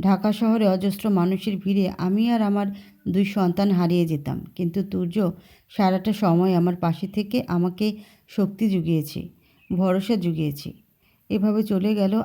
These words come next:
আরও কয়েকটা বছর। একদিন তুর্য এসে বলল, "অবন্তী, আমি আজ অনেক আশা নিয়ে তোর কাছে এসেছি। সে স্কুল জীবন থেকে তোকে আমি পছন্দ করেছি।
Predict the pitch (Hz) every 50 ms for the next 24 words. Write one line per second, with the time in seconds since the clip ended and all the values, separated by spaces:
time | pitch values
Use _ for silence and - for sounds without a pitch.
0 | - - 190 185 190 208 214 214 175 170 165 165 165 - 180 170 160 147 143 143
1 | - - 80 - - - _ _ _ _ _ _ _ _ _ - - 185 185 175
2 | 175 175 - 220 202 175 175 170 - - _ _ _ _ _ _ _ - 208 202
3 | 185 175 202 208 190 180 180 - 214 175 175 180 180 190 185 160 143 - - -
4 | _ _ _ _ _ _ _ _ _ _ _ _ _ _ _ - 208 196 196 226
5 | 240 233 240 247 190 165 170 - - - - - _ _ - 220 226 247 254 254
6 | 247 240 233 240 247 220 226 214 214 214 214 214 - 180 196 190 202 226 226 220
7 | 214 208 220 226 214 202 175 175 170 180 165 170 - 190 160 - - 151 143 -
8 | - - - _ _ _ - - - - - - - - - 262 262 262 254 -
9 | - 240 233 233 - 262 254 226 220 233 220 240 247 226 240 240 233 247 262 247
10 | - 214 208 202 226 220 208 202 214 208 214 190 175 185 - - 196 190 190 180
11 | 170 151 151 143 - - - -